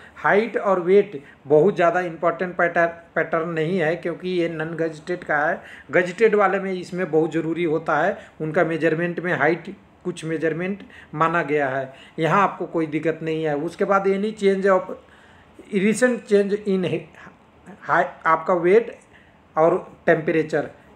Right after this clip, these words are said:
ये दोनों कॉलम ये पूरी तरह से भरा जाएगा। तो यहाँ पे बहुत ज़्यादा वेरिएशन नहीं होता, ऐसा नहीं आप जो कैंडिडेट कहते हैं कि मेरा वज़न एक सौ, सौ केजी है, तो सौ केजी है तो आपका ये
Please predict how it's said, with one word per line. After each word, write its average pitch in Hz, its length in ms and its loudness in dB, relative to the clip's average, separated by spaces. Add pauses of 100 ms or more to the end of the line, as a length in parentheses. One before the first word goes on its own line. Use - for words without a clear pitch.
ये 170 100 0
दोनों 175 300 0
कॉलम 170 360 2 (220)
ये 165 120 0 (280)
पूरी 170 200 -4
तरह 160 200 0
से 156 140 -2
भरा 147 240 2
जाएगा। 147 360 0 (400)
तो 190 60 0
यहाँ 185 220 4
पे 240 340 6
बहुत 175 320 -4
ज़्यादा 190 300 2
वेरिएशन 185 500 -6
नहीं 185 180 -4
होता, 180 440 -2 (260)
ऐसा 156 240 2
नहीं 190 260 2
आप 185 200 0 (440)
जो 170 140 0
कैंडिडेट 185 440 0
कहते 185 280 0
हैं 185 80 0
कि 190 80 -4
मेरा 170 280 2
वज़न 170 320 0
एक 170 120 -4
सौ, 175 300 -4 (500)
सौ 196 280 4
केजी 165 360 -2
है, 139 180 -2 (500)
तो 135 200 -2
सौ 180 260 4
केजी 190 320 2
है 190 160 8
तो 196 160 -2
आपका 185 280 2
ये 185 120 0